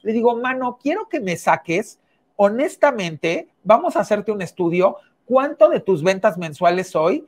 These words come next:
de esas medicinas, son realmente por esto que se les entrega?". Porque hay gente que lo invierte en comida, en medicinas, en espa-, o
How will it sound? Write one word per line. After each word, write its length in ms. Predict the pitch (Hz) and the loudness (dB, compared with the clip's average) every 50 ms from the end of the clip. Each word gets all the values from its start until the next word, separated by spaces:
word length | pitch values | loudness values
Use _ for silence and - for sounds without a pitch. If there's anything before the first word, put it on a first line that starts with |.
| _ _ _ - | _ _ _ -4
de 140 | 165 190 226 | 0 2 2
esas 260 | 226 233 302 285 262 | 4 6 4 4 4
medicinas, 800 | 269 233 190 175 160 - - 175 160 165 180 202 285 - - _ _ _ _ _ _ | 2 -2 -2 -4 -4 -6 -8 -8 -6 -4 -2 -2 -2 -4 -8 _ _ _ _ _ _
son 400 | - - - - 240 226 226 226 | -20 -4 2 4 4 4 4 2
realmente 560 | 214 214 214 202 202 190 196 196 - - 175 | 4 4 4 4 4 0 -4 -4 -4 -4 -6
por 180 | - 170 165 | -4 -2 -4
esto 240 | 170 165 165 185 - | -4 -4 -6 -8 -10
que 80 | - 147 | -10 -12
se 140 | - 151 143 | -12 -10 -12
les 160 | 135 131 - | -12 -12 -18
entrega?". 340 | 135 - 151 156 151 147 151 | -16 -10 -6 -4 -4 -2 -4
Porque 200 | 165 156 - 190 | -2 0 0 2
hay 40 | 185 | 2
gente 220 | 202 185 156 - | 2 0 0 0
que 100 | - 160 | -4 -2
lo 80 | 156 156 | -2 -2
invierte 300 | 151 156 165 147 - 160 | 0 -2 -2 0 0 -4
en 80 | 143 | -4
comida, 360 | - 139 131 135 147 156 165 180 | -4 -8 -8 -6 -4 -2 -2 -2
en 80 | 175 170 | -2 -2
medicinas, 540 | 156 139 135 120 - 151 147 160 175 - 180 | -6 -6 -8 -10 -12 -10 -4 -4 -4 -2 -4
en 80 | 160 151 | -6 -6
espa-, 240 | 131 - 147 | -4 -6 -6
o 20 | 143 | -6